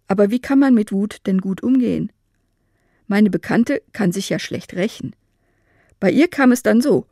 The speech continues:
Irgendwann hat die Wut sie dazu gebracht zu sagen, „Der soll damit nicht durchkommen.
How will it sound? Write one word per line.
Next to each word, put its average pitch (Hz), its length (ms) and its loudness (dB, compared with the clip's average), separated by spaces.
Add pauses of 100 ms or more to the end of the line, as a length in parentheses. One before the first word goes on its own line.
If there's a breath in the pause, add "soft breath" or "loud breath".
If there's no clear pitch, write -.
(720)
Irgendwann 226 540 2
hat 214 160 -6
die 185 100 -2
Wut 262 220 -4
sie 196 100 -8
dazu 208 320 -4
gebracht 240 400 -6
zu - 80 -4
sagen, 233 400 0 (640 soft breath)
„Der 208 140 2
soll 262 180 6
damit 240 480 0
nicht 233 300 0
durchkommen. - 560 -6